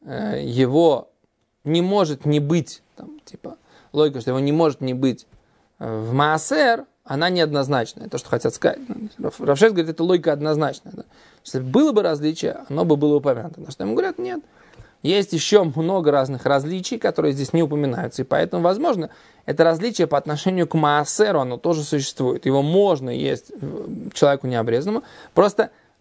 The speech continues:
весь список, он упоминается, э, еще в другом месте, и там, возможно, в этом списке это различие будет. Но, п-, э, мы скажем заранее, что Аллаха действительно, что он не может.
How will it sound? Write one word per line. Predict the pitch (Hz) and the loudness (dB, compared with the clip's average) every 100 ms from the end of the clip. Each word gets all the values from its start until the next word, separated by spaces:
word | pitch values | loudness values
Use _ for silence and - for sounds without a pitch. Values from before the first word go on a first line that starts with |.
| - | -16
весь | 175 185 233 - | -2 0 0 -2
список, | - 285 208 185 | -2 0 0 0
он | 180 | 0
упоминается, | 165 165 165 170 175 165 165 147 175 - - | 0 0 0 0 0 -2 0 0 -2 -14 -10
э, | 131 127 | -6 -4
еще | 135 - 180 151 117 - _ | -2 -2 0 0 -2 -10 _
в | 147 | -10
другом | 139 160 208 | -4 -4 -4
месте, | 339 - 208 - _ | -6 -6 -8 -10 _
и | - | -8
там, | 131 240 233 | 2 2 4
возможно, | 156 160 202 160 | 0 2 -2 0
в | 143 | -2
этом | 151 135 | -2 -4
списке | - 165 - 147 _ - - _ _ | -4 -4 -6 -8 _ -20 -20 _ _
это | - 143 | -4 0
различие | 127 139 139 135 | 0 0 0 -2
будет. | 123 - - _ - | -2 -8 -16 _ -6
Но, | 185 - _ - | -4 -6 _ -6
п-, | 147 | -4
э, | - 143 139 | 2 2 2
мы | 165 175 | 0 -2
скажем | - 160 139 127 147 | 2 2 2 -4 -2
заранее, | 131 147 147 120 | 2 2 0 -4
что | 113 - | -4 0
Аллаха | 131 143 147 160 | 2 2 2 0
действительно, | 135 - 139 - 120 | 0 -2 -2 -2 -6
что | 120 123 | -2 -2
он | 120 | 2
не | 143 147 | 2 2
может. | 123 107 - | 0 -2 -6